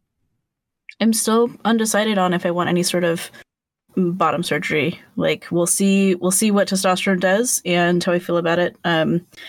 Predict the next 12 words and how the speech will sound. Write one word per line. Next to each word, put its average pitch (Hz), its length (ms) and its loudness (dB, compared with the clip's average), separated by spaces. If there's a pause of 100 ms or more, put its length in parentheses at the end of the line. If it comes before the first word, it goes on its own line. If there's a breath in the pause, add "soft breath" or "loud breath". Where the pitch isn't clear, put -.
(280 loud breath)
frankly, 220 420 0
I 160 60 2
had 202 200 0
a 202 60 2
breast 202 240 0
reduction 185 500 0
years 185 340 0
before 180 440 0
I 170 60 -2
had 170 600 0 (540 soft breath)
my, 175 680 0 (160)
um, 170 640 0